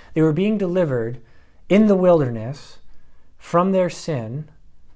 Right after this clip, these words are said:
by entering into the Jordan, by repenting, by receiving the baptism from John. They were repenting in the wilderness in the same way that Israel repented. Israel was not perfect.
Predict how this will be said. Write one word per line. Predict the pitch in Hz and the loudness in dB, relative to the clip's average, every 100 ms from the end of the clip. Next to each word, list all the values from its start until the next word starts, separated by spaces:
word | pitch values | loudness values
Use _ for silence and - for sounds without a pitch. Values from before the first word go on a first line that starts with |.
| - - - - - | -20 -20 -20 -20 0
by | 147 156 | 4 6
entering | 165 160 170 160 | 4 0 -2 -2
into | 170 156 160 151 | -2 -4 -4 -4
the | 143 | -4
Jordan, | 131 123 117 113 - - - - - - - | -2 -4 -6 -12 -16 -20 -20 -18 -16 -18 4
by | 160 | 6
repenting, | 156 151 151 196 180 156 123 123 143 _ _ - - | 6 2 -2 -6 -6 -6 -10 -12 -18 _ _ -20 -4
by | 170 | 2
receiving | 160 156 - 202 202 190 | 4 2 0 0 0 0
the | |
baptism | 170 165 165 170 156 | 0 -2 -4 -6 -6
from | 147 151 135 | -6 -6 -4
John. | 143 139 131 131 - - - - - | -2 -2 -4 -6 -18 -20 -20 -20 -10
They | 135 160 | -2 0
were | 175 175 | 2 0
repenting | 165 160 - 208 214 208 | 0 -2 -2 -4 -2 -2
in | 190 | -2
the | 175 | 0
wilderness | 175 170 170 170 156 - - - - | 0 0 -2 -4 -6 -14 -18 -20 -6
in | 165 | -2
the | 165 | -2
same | - 175 175 | -4 -4 -2
way | 170 | -2
that | 160 156 165 | 0 -2 -2
Israel | 160 160 156 131 | -4 -2 -2 -2
repented. | 127 - 131 127 127 - - - - - - - - - | -6 -6 -10 -10 -14 -16 -20 -20 -20 -20 -20 -20 -12 -4
Israel | 147 156 151 | 0 2 2
was | 143 143 | 0 -4
not | 139 - | -6 -8
perfect. | - 147 - - - | -8 -8 -8 -14 -18